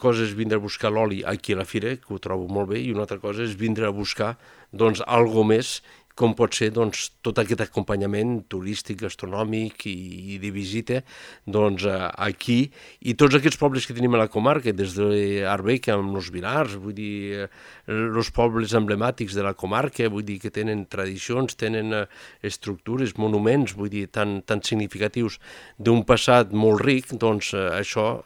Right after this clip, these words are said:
mm, s'ha de poder ensenyar al públic i això també s'ha de recolzar a través, doncs, del Patronat de Fira a posar-hi també recursos perquè això estigui visualitzat a nivell, doncs, de,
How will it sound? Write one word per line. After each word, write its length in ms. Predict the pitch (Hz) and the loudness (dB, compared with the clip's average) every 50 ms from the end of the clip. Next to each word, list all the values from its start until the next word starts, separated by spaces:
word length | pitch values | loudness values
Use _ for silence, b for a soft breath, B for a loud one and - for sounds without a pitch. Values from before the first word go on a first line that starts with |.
| - 113 | -8 -6
mm, 320 | 113 107 107 101 98 95 | -6 -4 -4 -4 -6 -6
s'ha 180 | - - 120 107 | -4 -2 -2 -2
de 140 | 110 107 | -2 -4
poder 220 | - 101 107 104 95 | -6 -4 -4 -4 -4
ensenyar 240 | - - 95 90 - | -2 -4 -6 -4 -4
al 20 | |
públic 260 | 110 104 113 131 - B B B B B | -6 -4 -4 -6 -8 B B B B B
i 100 | 113 113 | -2 0
això 200 | 113 - 147 135 | 0 2 2 2
també 240 | - 139 131 127 127 | 4 4 2 2 2
s'ha 160 | - - 123 | 0 -2 0
de 80 | 110 117 | 0 0
recolzar 540 | 107 113 101 - 107 95 90 107 107 123 131 B B B B B B B | 0 -2 -2 -2 -6 -4 -2 -2 -2 -2 -4 B B B B B B B
a 120 | B 107 107 | B 0 4
través, 460 | - 123 120 123 131 104 87 - - | 6 6 8 8 8 6 4 0 -8
doncs, 400 | - 90 101 104 98 90 - 95 | -8 -6 -4 -4 -4 -6 -6 -6
del 240 | 101 101 98 92 90 | -4 -4 -4 -6 -6
Patronat 400 | - 107 - - 107 107 107 104 | -4 -4 -4 -2 -2 -2 0 -2
de 80 | 110 | -2
Fira 380 | 98 120 139 127 135 151 170 180 _ _ | 0 2 2 4 4 2 0 -2 _ _
a 280 | - 120 120 135 139 - _ _ B B B B B B B _ | 4 6 6 6 6 2 _ _ B B B B B B B _
posar-hi 420 | - 117 104 117 120 117 117 127 131 - | 2 2 4 6 6 6 6 4 2 4
també 320 | 123 113 110 107 113 120 131 135 | 4 2 4 4 4 4 4 2
recursos 800 | 117 104 107 110 101 - 131 131 123 - - 143 147 151 - - - - | 0 2 2 2 2 4 4 2 4 2 0 0 -2 -2 -4 -6 -4 -4
perquè 300 | 107 95 - - 104 95 | -4 -4 -2 -2 -2 -2
això 220 | 98 - - 110 107 | -2 -2 -2 -2 -2
estigui 540 | - - - - - - 123 117 113 113 107 | -2 -4 -4 -4 0 0 0 2 2 0 0
visualitzat 580 | 98 107 101 95 95 87 101 107 113 - - B B B B B B B B | 2 0 -2 -2 -2 -2 -2 -4 -4 -6 -10 B B B B B B B B
a 80 | 101 104 | 2 2
nivell, 380 | 104 101 98 104 107 117 120 110 | 2 2 4 4 4 4 4 4
doncs, 320 | 110 110 104 98 - 101 | 4 4 4 2 0 0
de, 140 | 101 101 | 0 0